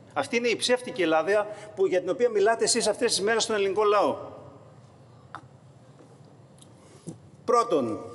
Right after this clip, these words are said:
διότι και σήμερα η ελληνική αστυνομία μπορεί να απαγορεύσει μία συγκέντρωση.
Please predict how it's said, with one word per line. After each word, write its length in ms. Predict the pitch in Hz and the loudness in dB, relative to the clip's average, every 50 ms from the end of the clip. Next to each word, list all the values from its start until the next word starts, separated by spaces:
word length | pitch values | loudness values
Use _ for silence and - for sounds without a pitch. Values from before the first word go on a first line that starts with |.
| - - - - - | -16 -18 -18 -14 -8
διότι 340 | - 160 214 226 220 226 214 | -4 0 2 2 2 2 -2
και 140 | - 233 208 | -2 0 2
σήμερα 640 | - - 254 254 226 202 170 156 156 170 190 202 - - - - - - - - - - - - - - - - - - - - - - - - | 2 4 4 4 4 4 4 4 4 4 2 0 -4 -8 -10 -12 -14 -16 -18 -20 -20 -20 -20 -20 -20 -20 -20 -20 -20 -20 -20 -20 -20 -20 -8 -2
η 120 | - 196 | 2 2
ελληνική 420 | 202 190 196 190 180 170 - 247 247 | 4 4 4 4 4 4 4 2 2
αστυνομία 760 | 226 - - - 196 170 165 185 190 202 214 226 220 208 - 165 | 2 2 0 0 2 2 4 4 4 4 4 2 0 -2 -4 0
μπορεί 280 | 156 185 185 214 247 | 2 4 4 4 4
να 160 | 247 247 233 | 4 4 4
απαγορεύσει 540 | 214 214 226 196 180 190 196 233 233 - 240 | 2 4 4 2 4 4 4 4 2 2 0
μία 140 | 220 240 240 | 2 2 2
συγκέντρωση. 720 | - - - 247 247 - - 131 117 - - - - - | 2 2 2 2 0 2 0 -2 -2 -2 -2 -4 -4 -8